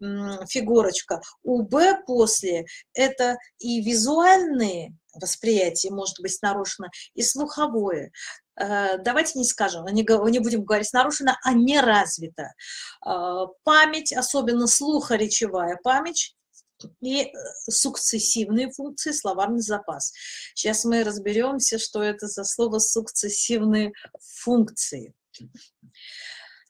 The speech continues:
А, сукцессивный способ — это последовательное восприятие информации, когда шаг за шагом, сначала первое, потом второе, потом третье. Когда мы читаем,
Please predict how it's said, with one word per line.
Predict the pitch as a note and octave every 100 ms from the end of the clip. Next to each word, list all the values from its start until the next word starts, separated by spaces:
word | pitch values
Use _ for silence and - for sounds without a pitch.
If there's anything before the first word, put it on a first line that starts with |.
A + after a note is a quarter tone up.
| _ _ _ _ _ _
А, | G#3 G#3 G3+ G3 G3
сукцессивный | - D4 - F4 - F#4 F#4 D#4+ C4 -
способ — | - - - D#4 F4 - F3 -
это | A3+ A3+ A3+ -
последовательное | C4+ C4 - D4 F4 D4 B3+ B3+ - G3+ F#3+ F3 E3
восприятие | E3+ A3 - G#3 G3+ A#3 D4 D4 B3+ A#3+ A3
информации, | A3 G#3+ G#3+ A3 A#3 A3+ - D#3+ -
когда | E3+ F3+ F#3
шаг | - - B3 C4 D4+ D4+
за | A3+ F#3 F3
шагом, | - F3 E3 E3+
сначала | F3 A3 A3 A#3 A3
первое, | A3 - A#3 C#4 C#4 B3 B3
потом | F#3 F3 F#3 F#3
второе, | - D#3+ G3 A#3+
потом | - - F#3+
третье. | - F3+ E3 - - - - - -
Когда | A3 A#3 F4
мы | C#4
читаем, | - - D#3 D#3 G3+